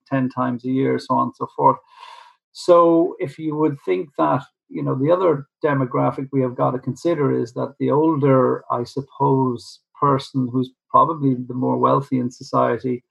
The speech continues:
so over sixty, sixty-five, say, for instance, you know, they're probably gonna be slow to come back out. So when you're looking at the marketplace on reopening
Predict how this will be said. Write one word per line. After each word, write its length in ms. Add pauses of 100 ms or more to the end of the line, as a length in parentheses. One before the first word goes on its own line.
(340)
so 220
over 320
sixty, 480
sixty-five, 880
say, 200
for 200
instance, 520
you 80
know, 80
they're 200 (160)
probably 420
gonna 180
be 140
slow 520
to 120
come 260
back 240
out. 380
So 560 (680)
when 160
you're 220
looking 380
at 240
the 80
marketplace 1160
on 140
reopening 640